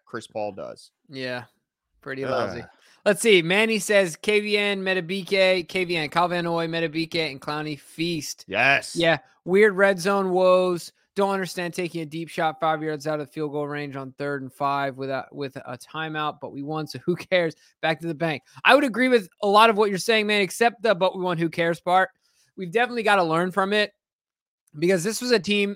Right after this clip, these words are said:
Speaker 2: that we were supposed to beat. This was a win. Let's just be honest, like, and say what it is. This is a team that we were not supposed to lose to. We came in and did what we were supposed to do. This is just like a fighter coming in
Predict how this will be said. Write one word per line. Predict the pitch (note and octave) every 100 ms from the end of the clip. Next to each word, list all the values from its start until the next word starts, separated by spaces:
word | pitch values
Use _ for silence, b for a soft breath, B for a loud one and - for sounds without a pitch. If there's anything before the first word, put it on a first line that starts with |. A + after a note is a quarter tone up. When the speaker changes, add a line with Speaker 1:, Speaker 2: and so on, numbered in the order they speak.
| _
Speaker 2:
that | F3 F3
we | F3+
were | F3
supposed | D3 C#3 D#3 D3
to | D3
beat. | C3+ C3 D3
This | E3
was | F#3+
a | G3
win. | F3+ F3
Let's | G3+
just | A3+ G#3+
be | F#3+
honest, | E3+ E3 D3+ -
like, | D3 C3+ C#3
and | C#3+
say | D#3+ D3+
what | C#3+ C#3+
it | C3
is. | C3+ C3 - _ _ -
This | E3
is | F3
a |
team | E3+ F3
that | D#3+
we | D3 D3+
were | C#3+
not | C#3+ -
supposed | C#3 C#3
to | C#3+
lose | C#3+ C3+
to. | D3
We | C#3
came | C3 E3 E3
in | D3+
and | C#3
did | D3
what | C#3
we |
were | C3
supposed | - C#3
to | C3+
do. | B2+ A#2+ _ _ _
This | D#3+
is | D#3+
just | F#3+ F3+
like | G3
a | G3
fighter | - F3+ F#3+
coming | F3 F#3 E3+
in | E3 D#3+ D#3